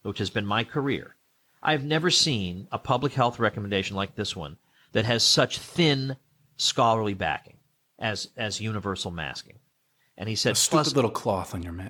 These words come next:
Speaker 2: on your face.
Speaker 1: and, and he says, "Plus the kinds of masks people are wearing." He says, "This," he says,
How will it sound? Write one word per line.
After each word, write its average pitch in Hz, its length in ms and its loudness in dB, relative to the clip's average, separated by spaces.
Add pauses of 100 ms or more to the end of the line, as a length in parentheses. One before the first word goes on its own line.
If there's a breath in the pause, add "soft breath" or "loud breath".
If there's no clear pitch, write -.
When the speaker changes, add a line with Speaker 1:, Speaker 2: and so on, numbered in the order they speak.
Speaker 2:
on 95 140 -8
your 85 80 -14
face. - 340 -8
Speaker 1:
and, 151 140 2
and 165 140 2
he 170 60 4
says, 151 240 2
"Plus - 320 0
the - 100 -2
kinds 196 340 -6
of 160 80 -2
masks 117 360 0
people 120 200 -8
are 117 40 -10
wearing." 120 120 -8
He 147 60 -8
says, 147 140 -8 (320 soft breath)
"This," 185 340 2 (440)
he 160 140 -2
says, 135 240 -2